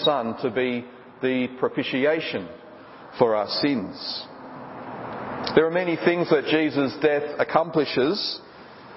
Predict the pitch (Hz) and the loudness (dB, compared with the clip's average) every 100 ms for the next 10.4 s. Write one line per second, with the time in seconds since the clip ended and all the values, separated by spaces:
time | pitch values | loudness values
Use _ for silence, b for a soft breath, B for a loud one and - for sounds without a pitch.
0 | B - - - - 120 - 131 - 139 | B -18 -16 -16 0 0 2 -2 2 2
1 | 143 147 131 139 127 123 110 92 117 143 | 4 0 0 2 2 0 -2 2 2 2
2 | - 135 185 - - - - - - - | 0 0 0 -2 -10 -12 -16 -20 -20 -20
3 | B B B B B B - 117 117 143 | B B B B B B -4 -2 2 0
4 | 123 117 - - 135 120 120 127 135 147 | 0 -2 -2 0 0 0 0 2 2 0
5 | 180 214 214 - - 135 120 135 123 139 | 0 0 -4 -10 -4 -2 2 0 2 -2
6 | 151 151 147 147 - 135 127 - 156 151 | -2 0 0 0 -4 -4 -4 -2 -2 -2
7 | - 143 139 - 147 143 147 143 - - | -2 -2 -2 -2 0 2 2 -2 -10 -4
8 | 147 139 127 - 131 135 - 139 123 - | 0 2 0 0 -2 -2 -4 -8 -6 -4
9 | 123 120 135 185 147 127 117 113 107 - | 2 2 2 0 0 -2 -2 -4 -4 -2
10 | 110 - 175 | -2 2 0